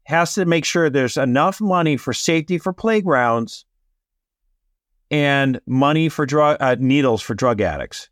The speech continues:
Now, let's say their budget gets cut a little bit. What do you, what would the average American say? Oh, well, I, I, I guess if your money's, you know, got tight in the belts, I, I guess if we can't do both things, we should probably stop doing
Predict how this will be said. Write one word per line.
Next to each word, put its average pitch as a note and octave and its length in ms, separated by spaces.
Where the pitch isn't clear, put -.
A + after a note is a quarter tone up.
Now, B2+ 220
let's D#3 240
say F#3+ 100
their E3+ 120
budget C#3 320
gets C3 140
cut - 260
a C#3+ 40
little G#2 220
bit. D#2 260
What C3+ 300
do G3+ 100
you, D3+ 140
what D3+ 300
would F3 100
the D3+ 120
average C#3 340
American A#2 420
say? G2 500
Oh, D#3+ 240
well, G2+ 440
I, B2 140
I, G#2+ 120
I A#2 60
guess D3+ 280
if C3+ 140
your C3 80
money's, C3 360
you - 100
know, A2+ 100
got A#2+ 240
tight C3+ 160
in C3+ 80
the C#3 80
belts, C3 400
I, E3 240
I D3 80
guess D#3+ 220
if D3 60
we C#3+ 60
can't F3+ 240
do D#3 100
both D3 260
things, D3 260
we C#3 80
should B2+ 160
probably E3 440
stop C#3 440
doing A#2+ 840